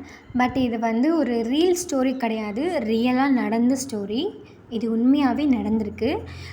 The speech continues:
ஒரு சின்ன ஊர்ல ஒரு பொண்ணு இருந்திருக்கா. அந்த பொண்ணுக்கு ஹேண்ட்பேக்னா ரொம்ப, ரொம்ப பிடிக்கும். So, இவ என்ன பண்ணியிருக்கா அப்படின்னா, கிறிஸ்மஸ் அன்னைக்கு, கிறிஸ்மஸ் வரப்போது அந்த வாரத்துல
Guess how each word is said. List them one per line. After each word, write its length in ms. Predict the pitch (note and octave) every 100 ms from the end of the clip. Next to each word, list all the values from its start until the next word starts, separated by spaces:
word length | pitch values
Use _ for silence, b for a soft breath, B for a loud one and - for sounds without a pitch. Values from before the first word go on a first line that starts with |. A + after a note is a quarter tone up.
| B
ஒரு 300 | C4 C4 B3+ B3 B3 A#3+ A#3+
சின்ன 460 | B3 D#4 F4 F#4+ C#4+
ஊர்ல 360 | C#4 C#4 D#4+ F4
ஒரு 480 | C4+ B3+ A3+ A3+ -
பொண்ணு 260 | D4+ F4
இருந்திருக்கா. 500 | D4+ A#3+ A3 F#3+ G3+ - - B B B -
அந்த 280 | B3+ C#4 C#4
பொண்ணுக்கு 460 | D4 D4+ F4 - F4+ F4
ஹேண்ட்பேக்னா 680 | C4+ F4 F4+ E4 A#3+ A#3+ D4+
ரொம்ப, 300 | C4 B3 C#4+
ரொம்ப 220 | B3+ C4+
பிடிக்கும். 540 | C4+ B3 A#3+ - A3+ - - B B B B
So, 200 | E4 E4
இவ 120 | D4+
என்ன 240 | D4 F4+
பண்ணியிருக்கா 480 | - E4 D#4 D4+ D4 C#4
அப்படின்னா, 540 | A3 A3+ G#3 A3+ F4
கிறிஸ்மஸ் 500 | F4 D#4 D#4+ F#4 F#4
அன்னைக்கு, 540 | E4+ A#3+ C#4 - G3+ - -
கிறிஸ்மஸ் 560 | C4+ C4 C4+ C#4+ C#4 A#3+
வரப்போது 540 | A3+ B3 C#4 B3 E4+
அந்த 220 | F4+ C4
வாரத்துல 600 | A3+ G#3+ A3 A#3 A#3 A3+